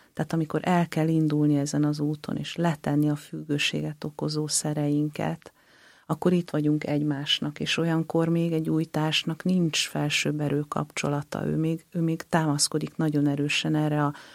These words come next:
megértő, szerető közösségre. Olyankor itt vagyunk egymásnak, és ahogy a felépülésben halad előre, úgy tanul meg egyre inkább ráhagyatkozni a társak helyett a felsőbb erejére.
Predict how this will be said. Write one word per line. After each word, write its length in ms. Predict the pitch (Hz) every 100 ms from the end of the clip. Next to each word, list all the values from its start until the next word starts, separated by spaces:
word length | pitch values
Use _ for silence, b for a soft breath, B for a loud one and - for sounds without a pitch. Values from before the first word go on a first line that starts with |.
| B
megértő, 520 | - 165 156 151 147 151
szerető 560 | - 156 147 147 147
közösségre. 1040 | 147 151 143 147 - - 143 147 143 147 b b b b b
Olyankor 560 | - 180 165 160 170 165
itt 220 | - 170 -
vagyunk 380 | 151 151 151
egymásnak, 840 | 139 143 165 170 175 - 190 190 b b b b
és 160 | - -
ahogy 300 | 208 180 156
a 40 |
felépülésben 960 | 151 170 160 156 - 151 147 147 143 151
halad 400 | 147 147 135 147
előre, 520 | 131 147 175 185 190 190 B -
úgy 240 | 185 - -
tanul 360 | 160 156 151
meg 240 | 151 147 151
egyre 280 | 160 151 147
inkább 420 | 147 151 147 151
ráhagyatkozni 1000 | 147 147 147 147 143 - 151 147 151 147 B B -
a 40 | -
társak 480 | 160 147 - 143
helyett 520 | - 165 175 180 180 B B -
a 60 |
felsőbb 580 | - - 147 143 - 151
erejére. 760 | 139 135 139 139 143 147 147